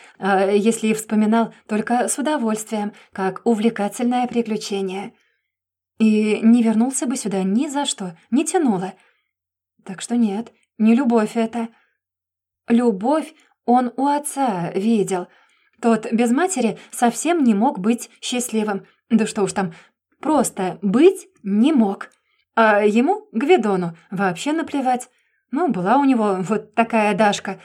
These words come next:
Ну, весело было, секс отличный. Так и все. Была и кончилась. А жизнь продолжается. Учеба,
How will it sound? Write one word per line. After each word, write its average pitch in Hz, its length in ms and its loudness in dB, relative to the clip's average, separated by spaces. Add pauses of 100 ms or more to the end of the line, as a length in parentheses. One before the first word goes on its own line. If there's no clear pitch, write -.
(180)
Ну, 349 180 2
весело 233 500 -2
было, 190 320 -4
секс 247 400 -6
отличный. 214 640 -4 (140)
Так 202 160 -4
и - 20 0
все. 285 300 -4 (460)
Была 214 320 2
и 339 40 2
кончилась. 285 600 -4 (220)
А 196 400 2
жизнь 208 360 0
продолжается. 240 880 -2 (180)
Учеба, 233 680 -2